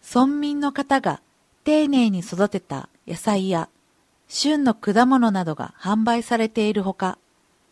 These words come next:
村内の特産品類も販売しています。ぜひお越しください。場所、朝市広場。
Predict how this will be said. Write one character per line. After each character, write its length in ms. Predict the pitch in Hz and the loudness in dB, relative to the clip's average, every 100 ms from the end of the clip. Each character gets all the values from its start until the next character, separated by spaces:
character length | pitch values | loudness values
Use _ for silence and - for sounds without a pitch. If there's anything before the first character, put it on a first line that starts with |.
| _ | _
村 240 | - 311 311 | -4 0 2
内 300 | 285 226 185 | 2 2 0
の 160 | 151 - _ _ _ | -6 -12 _ _ _
特 200 | 190 - | -6 -4
産 280 | 220 269 269 | 2 4 4
品 260 | 269 269 247 | 2 0 2
類 200 | 226 190 | 0 0
も 220 | 160 - _ - | -4 -8 _ -6
販 220 | 185 190 | -2 0
売 200 | 196 196 | 2 0
し 80 | - | -2
て 120 | 202 | -4
い 80 | 185 | -4
ま 180 | 180 185 | -4 -6
す。 180 | - _ _ _ _ _ _ _ _ - | -12 _ _ _ _ _ _ _ _ -4
ぜ 120 | 277 | -2
ひ 220 | 269 - _ - | -2 -8 _ -14
お 60 | |
越 200 | 170 202 | -8 -8
し 40 | - | -6
く 100 | 185 | -6
だ 140 | 202 | -6
さ 180 | - 190 | -2 -2
い。 100 | 151 _ _ _ _ _ _ _ _ _ _ _ _ _ _ _ _ _ | -4 _ _ _ _ _ _ _ _ _ _ _ _ _ _ _ _ _
場 120 | 202 | -6
所、 260 | 196 262 - _ _ _ _ _ _ _ _ | -2 -2 -4 _ _ _ _ _ _ _ _
朝 280 | 185 - 285 | -6 0 0
市 240 | 285 - | 0 -6
広 300 | 262 285 226 | -4 0 0
場。 160 | 151 | 0